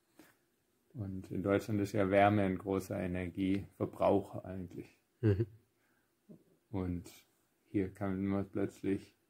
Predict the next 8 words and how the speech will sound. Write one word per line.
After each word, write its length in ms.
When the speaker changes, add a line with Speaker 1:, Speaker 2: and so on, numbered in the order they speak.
Speaker 1:
die 140
Winter 280
durchkommen, 640
ohne 300
zu 160
heizen. 340
Speaker 2:
Hm. 120
Speaker 1:
Ja. 140